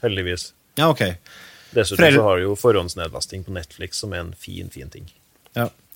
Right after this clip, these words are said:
Speaker 2: Foreldrene har hytte oppe i en plass som heter Vera, og der er det veldig dårlig dekning, akkurat der den hytta er, så det er sånn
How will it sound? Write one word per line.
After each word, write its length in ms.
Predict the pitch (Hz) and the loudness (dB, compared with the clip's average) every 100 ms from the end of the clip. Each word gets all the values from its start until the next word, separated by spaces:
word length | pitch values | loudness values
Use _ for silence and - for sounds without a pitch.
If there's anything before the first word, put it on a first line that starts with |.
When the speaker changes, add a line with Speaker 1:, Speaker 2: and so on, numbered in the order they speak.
| - - - | -20 -18 -6
Speaker 2:
Foreldrene 440 | - 143 127 151 180 | 4 6 8 8 6
har 60 | |
hytte 300 | 185 - 123 | 4 4 2
oppe 200 | 135 135 | 2 4
i 1080 | 127 127 127 123 123 123 123 123 120 - 101 | 4 4 6 4 4 4 2 2 0 -2 -8
en 100 | 113 | -2
plass 160 | 123 - | -2 -2
som 80 | 117 | -2
heter 160 | 110 | 0
Vera, 500 | 104 127 120 98 139 - _ | 2 2 2 2 0 -2 _
og 80 | 123 | 0
der 200 | 131 160 | 2 4
er 80 | 110 | 2
det 360 | 113 117 123 - _ | 2 2 0 -6 _
veldig 500 | 110 113 139 113 95 | -6 -2 -2 -2 -4
dårlig 220 | 123 117 123 | 0 0 0
dekning, 340 | 139 120 147 | 0 -2 -2
akkurat 300 | 147 117 117 | -2 -4 -2
der 200 | 110 117 | 0 0
den 120 | 123 | 0
hytta 360 | 120 131 - 120 | -2 -4 -4 -2
er, 40 | 160 | 0
så 120 | 139 | 2
det 100 | 143 | 2
er 60 | 156 | 2
sånn 260 | 143 120 | 2 0